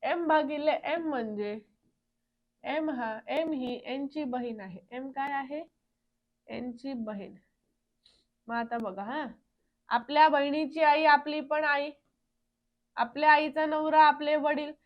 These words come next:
आपल्या वडिलांचा मुलगा आपला भाऊ. म्हणजेच काय झालं? त्यांनी विचारलंय जे चा एन शी संबंध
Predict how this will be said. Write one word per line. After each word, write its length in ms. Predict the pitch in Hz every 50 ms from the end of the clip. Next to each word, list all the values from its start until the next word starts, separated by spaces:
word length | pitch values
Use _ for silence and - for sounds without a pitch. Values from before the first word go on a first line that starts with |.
| _ _ _ -
आपल्या 320 | - 247 - 285 302 302
वडिलांचा 540 | 302 294 302 311 302 302 302 294 285 311 294 311
मुलगा 320 | 311 311 302 294 285 294
आपला 340 | 294 285 285 285 294 311 311
भाऊ. 280 | 320 370 370 349 339 349 349 - _ _ _ _ -
म्हणजेच 400 | 240 247 269 269 302 302 311 311
काय 220 | - 320 311 311 311
झालं? 360 | 294 320 320 311 311 302 311 320 320 _ _ _ _ _ _
त्यांनी 260 | 247 247 269 285 311 311
विचारलंय 580 | 311 311 294 - 311 294 302 302 302 302 311 320
जे 260 | 254 247 277 277 285 294
चा 240 | - 311 302 294 294
एन 180 | 302 302 294 294
शी 180 | - 320 302
संबंध 480 | 294 277 302 285 277 277 285 285 285 285